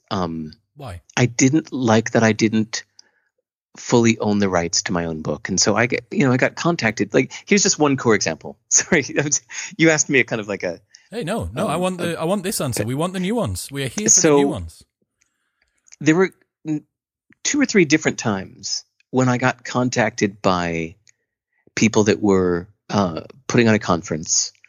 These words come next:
Speaker 1: that wanted to buy, like, seven hundred and fifty copies for all of their attendees. And I said, "Great, that's amazing. I would love to do that." And they say, "Okay, can, how do we do that? Can we get, like, a quantity discount for seven hundred fifty copies?"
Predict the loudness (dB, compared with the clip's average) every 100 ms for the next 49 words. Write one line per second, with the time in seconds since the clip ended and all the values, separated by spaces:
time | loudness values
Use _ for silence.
0 | _ _ _ _ _ _ 0 2 2 0
1 | 0 2 4 2 0 -2 -2 0 2 2
2 | 2 0 0 0 0 -2 -2 -2 -4 -6
3 | -4 -4 -2 -4 -2 -4 0 0 0 -2
4 | 0 -2 -2 -4 -6 -10 -10 -10 _ _
5 | _ _ _ _ _ _ _ -2 2 2
6 | 0 -4 -8 -6 2 2 4 4 2 0
7 | -8 -4 0 2 4 4 2 -6 _ _
8 | -6 -2 0 0 2 2 0 -2 -2 2
9 | 2 2 0 -4 -8 -4 -4 0 0 -2
10 | -2 0 0 -2 -2 -4 -4 -6 -2 0
11 | 0 0 2 0 -2 -8 -8 -8 -2 -2
12 | 0 -4 -2 -2 -4 -2 -2 0 0 0